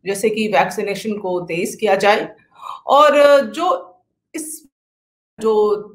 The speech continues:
तबाही हो रही है, उसको लेकर उन्होंने पांच सुझाव दिए हैं। क्या है वो सुझाव जो प्रधानमंत्री नरेंद्र मोदी को दिए गए हैं पूर्व प्रधानमंत्री मनमोहन सिंह की तरफ से?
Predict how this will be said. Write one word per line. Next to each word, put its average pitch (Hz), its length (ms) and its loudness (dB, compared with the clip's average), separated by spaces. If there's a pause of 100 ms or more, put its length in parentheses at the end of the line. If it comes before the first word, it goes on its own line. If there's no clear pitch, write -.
तबाही 226 340 0
हो 254 220 0
रही 196 260 -4
है, 202 220 -4
उसको 240 320 -8
लेकर 220 360 -2
उन्होंने 226 380 -6
पांच 294 600 -4
सुझाव 202 800 -2
दिए 180 200 -6
हैं। - 300 -12 (720)
क्या 427 140 4
है 415 240 2
वो 320 180 0
सुझाव 233 720 0 (480)
जो 277 300 6 (580)
प्रधानमंत्री 254 1040 -2
नरेंद्र 254 460 0
मोदी 226 300 -4
को 233 140 0
दिए 220 220 0
गए 208 160 -2
हैं 208 500 -10 (320)
पूर्व 370 280 0
प्रधानमंत्री 196 1040 -4
मनमोहन 208 520 -2
सिंह 262 420 0
की 208 200 -4
तरफ 175 300 0
से? - 300 -6